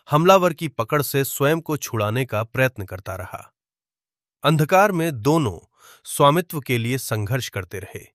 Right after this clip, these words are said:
एक भी शब्द नहीं बोला गया, लेकिन याकूब ने अपना पूरा बल लगा दिया और क्षण भर के लिए भी प्रयत्न करना नहीं छोड़ा। जब वो अपने प्राणों के लिए लड़ रहा था,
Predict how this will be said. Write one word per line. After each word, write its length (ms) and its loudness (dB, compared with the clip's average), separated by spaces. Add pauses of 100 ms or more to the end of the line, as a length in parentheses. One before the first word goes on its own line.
(760)
एक 260 6
भी 120 -2
शब्द 300 -2
नहीं 220 -2
बोला 260 -8
गया, 360 -16 (540)
लेकिन 300 2
याकूब 520 0
ने 220 -2 (340)
अपना 340 2
पूरा 440 0
बल 240 0
लगा 280 -2
दिया 380 -14 (520)
और 140 2
क्षण 300 0
भर 160 0
के 160 -2
लिए 240 0
भी 280 -8 (320)
प्रयत्न 340 2
करना 320 -2
नहीं 220 -2
छोड़ा। 440 -12 (800)
जब 200 4
वो 220 2
अपने 240 -2
प्राणों 400 0
के 140 -2
लिए 200 0
लड़ 220 -2
रहा 240 -2
था, 360 -12